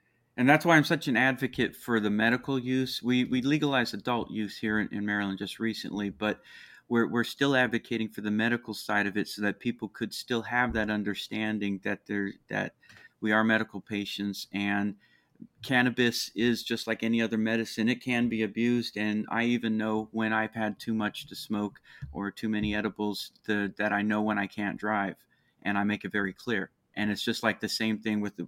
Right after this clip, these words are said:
if you know, you know, one or two beers gets you buzzed, and maybe you shouldn't, you know, you need to stay put until that time is. And, and that's the, the real safety message behind it. And I know that's what law enforcement is always looking for is, is,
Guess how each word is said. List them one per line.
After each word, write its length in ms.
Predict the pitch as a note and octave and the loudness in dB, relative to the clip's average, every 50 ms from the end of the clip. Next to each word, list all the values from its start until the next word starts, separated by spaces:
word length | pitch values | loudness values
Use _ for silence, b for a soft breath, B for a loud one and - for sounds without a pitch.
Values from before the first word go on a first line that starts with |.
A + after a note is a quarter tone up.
| - | -8
if 200 | F2+ G2+ F#2+ - | -8 -10 -10 -8
you 180 | G2 G#2 G#2+ G#2+ | -6 -2 0 0
know, 340 | G#2+ G#2+ G#2+ G#2+ G#2+ G2 - | 2 2 2 2 0 0 -4
you 140 | - G#2+ G2+ | -4 -4 -2
know, 280 | G2 G2 G2 G2 F#2+ - | 0 0 0 -2 -4 -6
one 200 | - G#2+ G#2+ G#2+ | -4 -2 0 0
or 60 | G#2+ G2+ | 0 0
two 180 | - - A2 | -2 -4 -6
beers 300 | F#2+ - A2+ A2 A2 G#2+ | -2 0 0 0 0 0
gets 260 | - - G#2 - - | -2 -4 -4 -4 -4
you 140 | - G#2+ F#2 - - - - | -6 -6 -6 -6 -12 -8 -2
buzzed, 320 | A#2 A#2+ A#2 A2 G#2 G#2 | 0 2 2 2 0 -2
and 120 | G#2 G#2 G#2 | -2 -2 -2
maybe 260 | G2+ G2+ G2 - G2+ | -2 -4 -4 -6 -8
you 60 | F#2+ | -10
shouldn't, 340 | - - A2 G#2 G2+ G2+ - - | -8 -6 -6 -4 -4 -6 -6 -6
you 140 | - G2+ | -6 -4
know, 100 | F#2+ F#2+ | -4 -6
you 220 | F#2+ F#2+ G#2 G#2 - - - | -8 -8 -12 -14 -16 -14 -8
need 200 | - G2+ F#2+ - - | -6 -6 -6 -6 -8
to 120 | F#2 - _ _ _ | -14 -16 _ _ _
stay 240 | - - - - G2 | -16 -12 -8 -8 -8
put 300 | G2 - - A#2+ G2+ - | -6 -2 -2 -2 -2 -2
until 240 | - - G2+ G2 F#2+ | -6 -10 -8 -8 -8
that 120 | - - | -8 -10
time 280 | - A2 A2+ A2+ G2 F#2+ | -8 -6 -4 -4 -4 -4
is. 160 | F2+ - - b b b b b b b b b b b | -6 -10 -14 b b b b b b b b b b b
And, 240 | - G#2 G2+ G2 - | -2 0 0 0 2
and 140 | G#2 G#2+ | 2 4
that's 280 | A#2 B2 C3+ C3+ - - | 6 6 4 4 0 -2
the, 180 | - A2+ G#2 - _ - | -2 -2 -2 -2 _ -2
the 100 | A#2 G#2+ | 0 4
real 160 | A2+ A#2 A2+ | 4 4 4
safety 440 | - - B2 A2+ A2+ - - G#2 G2+ | 4 4 4 2 2 2 -2 -2 -2
message 460 | G2 G2 F#2+ - - G#2+ F#2+ - - | -2 -2 -4 -4 -6 -8 -6 -6 -6
behind 400 | G2 F#2 F2+ G2+ G#2 G2+ G2+ F#2+ | -6 -6 -4 -4 -2 -2 -2 -2
it. 80 | F#2 | -2
And 80 | - G2 | -2 -2
I 80 | G2+ G2 | -2 0
know 160 | G#2+ G#2+ A2 | 0 0 0
that's 320 | G2+ A2 A2 G#2+ - - | 2 2 0 0 -2 -2
what 160 | G#2 G2+ F#2+ - b b b b b b b | -2 -2 -2 -2 b b b b b b b
law 160 | G2 G#2 G#2+ | 0 2 2
enforcement 580 | G#2+ G#2 - - G#2+ G2+ F#2+ - - G#2 G2 F#2+ | 2 2 0 -2 -2 -2 -2 -2 -4 -2 -2 -2
is 140 | F#2+ - G2 | -4 -2 -2
always 320 | G2 G2 G2 F#2+ - - | -2 0 -2 -2 -2 -4
looking 240 | G2+ F#2+ - G2 F#2 | -4 -4 -4 -6 -8
for 260 | - - F#2 G2 F#2+ | -6 -4 -4 -2 -2
is, 160 | F#2+ F#2 - - | -4 -6 -6 -10
is, 220 | F#2 F2+ - - | -10 -10 -10 -14